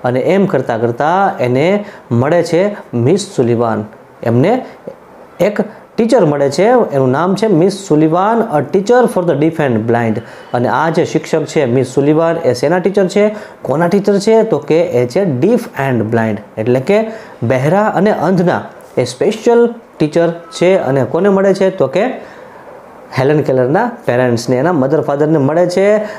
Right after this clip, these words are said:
That changed Helen's life. અને આ ટીચર હેલનની લાઈફમાં જ્યારે આવે છે એ પછી હેલનની લાઈફ થઈ જાય છે ચેન્જ્ડ, એટલે કે મિસ સુલિવાન છે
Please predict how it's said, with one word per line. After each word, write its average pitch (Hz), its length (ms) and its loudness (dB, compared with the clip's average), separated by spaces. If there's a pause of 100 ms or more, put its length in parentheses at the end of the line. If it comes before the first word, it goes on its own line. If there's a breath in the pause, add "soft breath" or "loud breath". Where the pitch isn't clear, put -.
(120)
That 131 260 2 (160)
changed 214 340 4 (120)
Helen's 139 500 0
life. 160 420 0
અને 127 240 0
આ 190 240 0
ટીચર 143 420 0 (800)
હેલનની 196 340 4
લાઈફમાં 147 440 0
જ્યારે 120 160 0
આવે 175 320 2
છે 185 180 0 (560 loud breath)
એ 123 160 2
પછી 160 400 2
હેલનની 135 320 2
લાઈફ 147 400 0
થઈ 123 100 0
જાય 123 160 0
છે 170 120 0 (260)
ચેન્જ્ડ, 117 420 0 (360 loud breath)
એટલે 123 200 2
કે 170 220 0 (320)
મિસ 170 340 2
સુલિવાન 135 440 2
છે 143 140 0